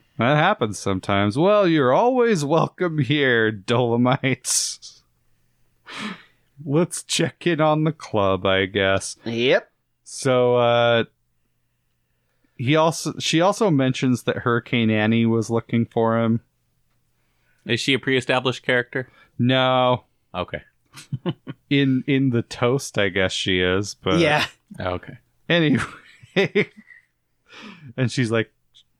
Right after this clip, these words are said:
Speaker 1: you know, "Hurricane Annie thinks you're a human tornado."
Speaker 2: <laughs>
Speaker 1: He's
Speaker 2: He's gonna prove that to her when he gets there.
Speaker 1: Yep. <laughs>
Speaker 2: Uh, but we find out Queen Bee's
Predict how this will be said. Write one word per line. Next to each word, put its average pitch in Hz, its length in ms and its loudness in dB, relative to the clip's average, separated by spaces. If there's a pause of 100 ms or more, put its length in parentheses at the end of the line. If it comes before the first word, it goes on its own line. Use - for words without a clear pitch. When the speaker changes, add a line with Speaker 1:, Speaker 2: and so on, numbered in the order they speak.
(240)
Speaker 1:
you 120 140 0
know, 107 380 0
"Hurricane 156 460 -2
Annie 151 260 2
thinks 123 360 -2
you're 123 200 2
a 98 60 -2
human 165 560 0
tornado." 104 880 0 (640)
Speaker 2:
<laughs> - 1600 -8
Speaker 1:
He's 101 540 -6
Speaker 2:
He's 127 260 -2
gonna 104 320 -6
prove 165 300 0
that 151 340 0
to 175 200 2
her 175 140 2
when 135 160 0
he 156 120 0
gets 147 320 -4
there. 98 420 -8
Speaker 1:
Yep. 107 340 0 (920)
<laughs> 165 80 0 (1040)
Speaker 2:
Uh, 147 380 4
but 135 220 0 (680)
we 139 100 -10
find 143 260 0
out 156 160 0
Queen 175 340 0
Bee's 156 720 0